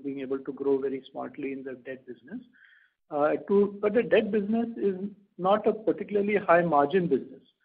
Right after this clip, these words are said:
So the, for example, of the total revenue that we make, as you will, roughly about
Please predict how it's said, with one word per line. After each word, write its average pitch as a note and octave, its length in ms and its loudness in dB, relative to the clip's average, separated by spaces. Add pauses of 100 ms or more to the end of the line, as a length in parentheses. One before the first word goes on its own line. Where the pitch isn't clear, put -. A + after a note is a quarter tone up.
(460)
So D#3 80 -4
the, D#3 220 6
for D#3+ 100 4
example, E3 480 2
of D#3+ 160 4
the E3 60 -2
total E3 320 0
revenue D3+ 400 0
that D#3+ 220 -4
we D3+ 100 -4
make, C#3+ 400 -6
as C3+ 320 -6
you C#3+ 220 -6
will, C#3+ 300 -2 (680)
roughly E3+ 380 0
about D3+ 480 4